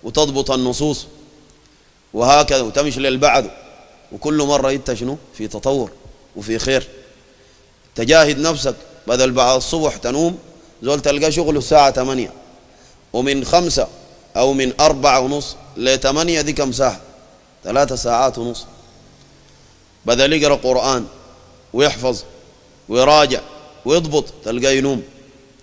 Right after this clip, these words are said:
بالليل لقى فرصة ينوم، ولو قبل الصبح نايم، وبعد الصبح نايم، و-، وما بعرف الظهر نايم.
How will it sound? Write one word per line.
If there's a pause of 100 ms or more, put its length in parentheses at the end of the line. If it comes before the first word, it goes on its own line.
(300)
بالليل
لقى
فرصة
ينوم، (840)
ولو
قبل
الصبح
نايم، (520)
وبعد
الصبح
نايم، (560)
و-،
وما
بعرف
الظهر
نايم.